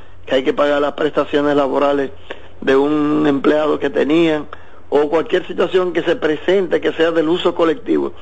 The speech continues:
Pero eso no se presenta cada rato, ni siempre. Entonces habría que ver, pa-, eh, porque a veces la gente llama y dice que me están aumentando.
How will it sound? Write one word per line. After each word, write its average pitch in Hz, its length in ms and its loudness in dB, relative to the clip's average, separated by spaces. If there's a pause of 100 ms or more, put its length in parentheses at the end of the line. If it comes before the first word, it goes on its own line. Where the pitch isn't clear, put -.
(300)
Pero 160 140 2
eso 214 120 2
no 196 80 2
se 160 140 -2
presenta 143 460 -2
cada 139 280 -2
rato, 147 380 0 (300)
ni 139 160 0
siempre. 160 520 2 (320)
Entonces 151 260 0
habría 165 320 2
que 196 140 0
ver, 208 340 0
pa-, 165 300 -2 (440)
eh, - 420 -2
porque 147 200 0
a 143 60 4
veces 160 240 2
la 170 100 2
gente 185 220 0
llama 180 260 2
y 175 40 4
dice 175 160 0
que 175 80 0
me 165 80 0
están 165 220 0
aumentando. 165 720 -2